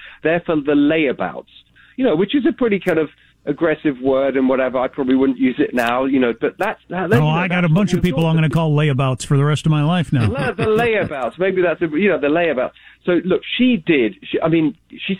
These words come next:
Speaker 1: saved the country. There's no question about that. And stopped what was looking like a, a really terminal decline for, for Britain. And it was, and it was,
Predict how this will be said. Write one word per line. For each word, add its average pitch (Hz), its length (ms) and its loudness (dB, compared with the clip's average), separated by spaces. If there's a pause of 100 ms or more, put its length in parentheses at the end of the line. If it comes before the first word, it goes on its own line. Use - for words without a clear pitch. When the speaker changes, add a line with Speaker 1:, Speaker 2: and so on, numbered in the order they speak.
Speaker 1:
saved 226 320 0
the 127 80 -2
country. - 440 -6 (320)
There's 151 120 0
no 202 120 2
question - 500 -6
about 78 280 -4
that. 82 200 -4 (460)
And 139 300 2 (600)
stopped - 340 -4
what 139 280 -4
was 135 180 -2
looking 147 320 0
like 113 220 -2
a, - 280 -6
a 113 40 0
really 135 680 2 (600)
terminal 120 640 0 (140)
decline 131 720 -6 (520)
for, 120 160 0 (100)
for 123 100 -4
Britain. 117 360 -2
And 123 100 2
it 120 100 -2
was, 147 240 -2
and 143 140 0
it 135 100 0
was, 143 180 -2